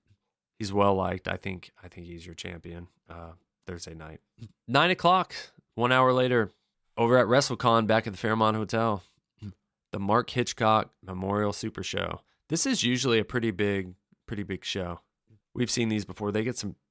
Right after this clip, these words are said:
they get some pretty big names for these shows, some pretty interesting stuff. So we talked about guys that are wrestling on one card and then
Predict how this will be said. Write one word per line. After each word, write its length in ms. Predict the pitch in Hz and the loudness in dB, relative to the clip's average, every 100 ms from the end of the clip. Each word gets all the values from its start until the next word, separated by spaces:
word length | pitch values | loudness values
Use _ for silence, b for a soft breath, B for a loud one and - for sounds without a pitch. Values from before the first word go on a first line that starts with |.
| _ _ _ _ _ | _ _ _ _ _
they 100 | 120 | -4
get 100 | 131 | -4
some 140 | 131 | -6
pretty 260 | 107 107 98 | -4 -4 -4
big 220 | 92 92 | -4 -6
names 340 | 92 90 87 - | -6 -6 -8 -12
for 100 | 85 | -12
these 140 | 82 | -10
shows, 280 | - 87 82 | -8 -8 -10
some 160 | - 85 | -14 -14
pretty 400 | 87 87 85 - | -10 -8 -8 -10
interesting 460 | 92 - - 85 | -12 -10 -12 -14
stuff. 280 | 85 - 85 | -10 -8 -6
So 240 | - 92 - _ _ | -4 -4 -6 _ _
we 160 | 123 143 | -4 -2
talked 340 | 139 131 127 | 2 2 2
about 500 | 113 127 127 131 131 _ 113 | 0 2 6 4 2 _ -2
guys 360 | 123 123 127 | 2 2 2
that 160 | 117 120 | 2 4
are 80 | 117 | 4
wrestling 460 | 117 120 123 117 | 4 2 0 0
on 280 | 110 110 104 | 2 2 2
one 180 | 107 117 | 2 0
card 360 | - 117 113 107 | 2 4 6 2
and 100 | 101 | -2
then 240 | 98 95 | -4 -6